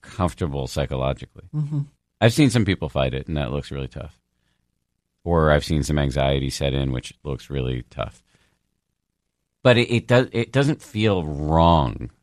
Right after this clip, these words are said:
Speaker 1: You know what I mean? It feels like, I, over, over time, I've started to see, like, "Oh yeah, of course, we're nature, and this is part of nature."
Speaker 2: Yeah.
Speaker 1: And we don't feel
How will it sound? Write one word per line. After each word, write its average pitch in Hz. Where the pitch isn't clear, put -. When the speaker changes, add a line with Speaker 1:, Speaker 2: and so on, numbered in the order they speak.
Speaker 1:
You 80
know 82
what -
I 85
mean? 80
It 78
feels 85
like, 80
I, 90
over, 101
over 87
time, 90
I've 78
started 78
to 71
see, 82
like, 71
"Oh 90
yeah, 92
of 62
course, -
we're 80
nature, 78
and 69
this 90
is 78
part 90
of 69
nature." 107
Speaker 2:
Yeah. 71
Speaker 1:
And 67
we 98
don't 98
feel 117